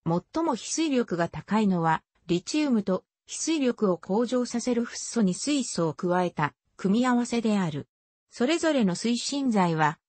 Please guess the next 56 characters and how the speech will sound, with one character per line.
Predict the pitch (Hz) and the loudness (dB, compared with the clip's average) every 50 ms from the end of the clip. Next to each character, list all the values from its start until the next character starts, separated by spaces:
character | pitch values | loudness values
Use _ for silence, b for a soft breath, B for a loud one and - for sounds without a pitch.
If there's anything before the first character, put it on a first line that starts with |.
| _ _ - | _ _ -8
そ | - - 180 | -2 0 2
れ | 226 294 294 | 2 2 0
ぞ | - 330 | 0 0
れ | 302 269 | 0 2
の | 226 190 175 | 2 2 0
タ | - - 214 | 0 0 -2
ン | 277 311 | -2 -2
ク | - - 190 | -2 0 0
に | 175 160 - | 0 0 0
貯 | - 156 156 | -2 -2 0
蔵 | 202 226 254 247 | 2 0 0 0
さ | - 240 240 | -2 0 0
れ | 233 233 | 2 2
る | 226 233 214 | 2 0 0
三 | - - 190 220 226 226 | 0 2 2 2 4 2
液 | 233 220 - - | 0 -2 -4 -6
推 | - - - 170 220 | -8 -6 -2 -2 -2
進 | 240 - - 269 269 262 | -2 -2 -2 -2 -2 -4
系 | - 247 240 233 | -2 -2 -2 -2
で | 214 214 196 190 | 0 0 0 0
あ | 175 156 | 0 -2
る。 | 143 131 - _ _ _ _ _ _ _ _ _ | -4 -6 -8 _ _ _ _ _ _ _ _ _
こ | - 202 220 | -2 0 2
の | 277 285 | 2 0
組 | 277 - - 220 233 240 | 0 -2 -2 0 0 2
み | 247 240 | 0 0
合 | 233 | 0
わ | 233 240 | 0 -2
せ | - - 269 254 | -2 -2 -2 0
に | 262 254 247 | 0 2 2
よ | 233 226 214 | 2 2 2
り、 | 214 214 208 - _ _ _ _ - | 2 0 -2 -4 _ _ _ _ -10
真 | - - 240 302 330 | -4 -2 -2 -2 -2
空 | - - 285 285 285 277 | -4 -4 -4 -2 -2 -2
中 | - - 277 269 | -2 -2 0 0
で | 247 269 | 2 2
の | 233 208 | 2 0
非 | 196 - - - | 0 -2 -4 -4
水 | - 311 294 | -4 -2 0
力 | 254 233 214 - - 170 | 2 0 0 0 0 0
は | 165 156 147 - | 0 0 -2 -2
五 | - 156 165 | -2 -2 0
百 | 214 247 247 - 277 269 | 0 -2 -2 -2 -4 -4
四 | 269 277 285 262 220 | -2 -2 0 -2 0
十 | - 196 180 180 | 0 2 2 2
二 | 180 196 240 254 | 4 2 2 2
秒 | 254 240 220 208 170 | 2 2 2 4 2
を | 160 | 2
得 | 156 151 | 2 2
ら | 170 190 180 | 2 2 0
れ、 | 160 151 151 b b b b _ _ | 0 -2 -4 b b b b _ _
噴 | - - 233 294 320 | -2 0 0 0 0
出 | - - - - | -4 -8 -10 -8
速 | - - 277 - - 202 | -6 -6 -4 -4 -2 -2
度 | 196 185 | 0 2
は | 170 160 156 160 | 2 2 2 0